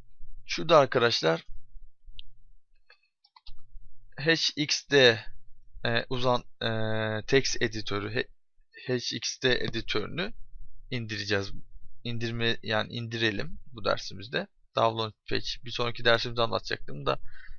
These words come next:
şimdi indirelim dedim. İsterseniz Türkçe, in-, isterseniz İngilizce buradan indiriyorsunuz arkadaşlar. İndirdiğiniz zaman şuradan bir açalım. Mesela ben burada, e, örnek nokta text'imi açmışım.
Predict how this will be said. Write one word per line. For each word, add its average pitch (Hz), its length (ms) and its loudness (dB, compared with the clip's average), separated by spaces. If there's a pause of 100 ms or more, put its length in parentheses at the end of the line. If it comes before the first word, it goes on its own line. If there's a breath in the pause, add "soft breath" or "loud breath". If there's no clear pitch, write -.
(160 loud breath)
şimdi 117 520 -2
indirelim 113 520 -4
dedim. 151 380 -8
İsterseniz 123 580 2
Türkçe, 120 320 -4
in-, 113 260 -6
isterseniz 113 500 0
İngilizce 117 560 -4
buradan 117 360 2
indiriyorsunuz 139 560 -2
arkadaşlar. 147 600 2 (560 loud breath)
İndirdiğiniz 156 560 2
zaman 131 380 2 (500)
şuradan 151 360 2
bir 147 60 2
açalım. 147 540 2 (1500)
Mesela 120 760 4
ben 143 200 6
burada, 139 360 4 (160)
e, 120 280 2
örnek 139 400 0
nokta 120 220 0
text'imi 135 440 0
açmışım. - 600 2